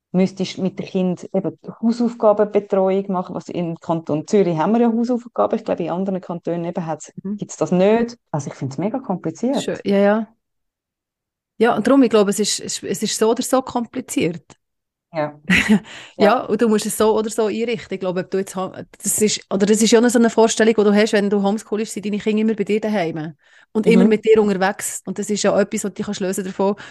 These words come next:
Speaker 2: Ähm, das ist ja nicht so. Du tust ja dein Leben gleich organisieren. Also meine Kinder haben auch Hobbys. Oder meine Kinder,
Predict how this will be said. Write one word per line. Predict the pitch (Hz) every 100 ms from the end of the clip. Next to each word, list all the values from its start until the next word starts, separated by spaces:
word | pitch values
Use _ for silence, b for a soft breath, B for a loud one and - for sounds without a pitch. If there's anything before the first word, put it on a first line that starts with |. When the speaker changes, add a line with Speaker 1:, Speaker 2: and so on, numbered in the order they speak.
| B B B -
Speaker 2:
Ähm, | 190 190 180
das | 196
ist | 208 240
ja |
nicht | 226 220
so. | 220 214 156
Du | 180
tust | 190 196
ja |
dein | 196
Leben | 196 190 190
gleich | 208 214
organisieren. | - 202 202 208 202 214 165 151
Also | 170
meine | 196 185
Kinder | 196 196
haben | 190
auch | 196
Hobbys. | 196 196 170 160
Oder | 175
meine | 190 185
Kinder, | 190 190 190